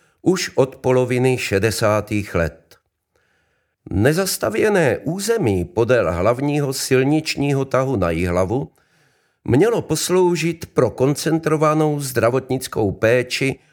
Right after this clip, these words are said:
obyvatel města, propojenou také s výzkumem a vzděláváním budoucích lékařů. Spurný se dlouhodobě specializoval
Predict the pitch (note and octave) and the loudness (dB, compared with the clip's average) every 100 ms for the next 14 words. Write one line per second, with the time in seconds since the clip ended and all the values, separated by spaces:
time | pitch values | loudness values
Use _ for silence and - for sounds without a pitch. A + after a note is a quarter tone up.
0 | _ - G#2+ A#2 A#2 G2+ A2+ G#2+ G#2+ F#2 | _ -2 0 2 0 0 0 2 0 0
1 | F#2 - - - - _ _ _ _ - | -2 -6 -10 -10 -12 _ _ _ _ -2
2 | A#2+ B2+ C#3+ C#3 D#3+ E3 - - A#2+ F2+ | 0 2 0 2 0 -2 -4 -2 -2 -2
3 | - G2+ A#2 - - C#3+ C#3+ C#3+ C3+ - | -4 -6 -4 -6 -2 0 2 0 -4 -4
4 | F#2 D2 C#2+ A#2 B2 B2+ B2 A#2+ A#2+ B2 | -6 -4 0 2 2 2 0 0 0 0
5 | A#2+ B2 - _ - G2+ A#2 A2 - A2+ | -2 -4 -6 _ -6 0 0 -2 -6 -8
6 | - G2 F2+ - C#2+ C#2 B1+ G#1 - _ | -2 0 0 -4 -10 -8 -12 -12 -18 _
7 | _ _ _ _ _ _ - - B2 B2+ | _ _ _ _ _ _ -8 -4 0 2
8 | C#3+ D#3+ F3+ F3+ - E2+ A2+ C#3+ D#3+ E3+ | 4 4 2 0 -2 2 2 2 2 0
9 | E3+ F3+ E3+ - C#3 - C#3+ C#3+ C3+ C#3+ | 0 0 -2 -4 -4 -2 0 0 -2 0
10 | C3 C3 C3+ | 2 2 0